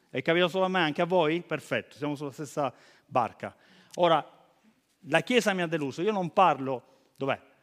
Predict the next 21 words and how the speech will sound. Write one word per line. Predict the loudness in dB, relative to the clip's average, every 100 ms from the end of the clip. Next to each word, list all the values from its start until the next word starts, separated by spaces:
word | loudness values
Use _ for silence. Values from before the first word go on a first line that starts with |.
| _
Allora, | -2 0 -2 -8
seconda | -12 -6 -6
Timoteo, | -4 -6 -6 -8
nella | -4 -2 -2
mia | -2 -4
prima | -4 -4 -2 -4
difesa, | -6 -4 -4 -4 -4
guardate | -4 -2 -2
questo | -2 -4 -6
uomo, | -4 -6 -8 -16 _ _ _ _ _ _ _ _
"Nessuno | -2 -2 0 -2 0
è | -2
stato | 0 0 2 0
al |
mio | -2 -4
fianco, | -4 -4 -6 -14 -18 -20 _
ma | -4 -2
mi | -2
hanno | -2 -2 -6 -8
tutti | -8 -8 -8 _ -8 -8 _
abbandonato. | -6 -2 -2 -2 -6 -8 -10 -14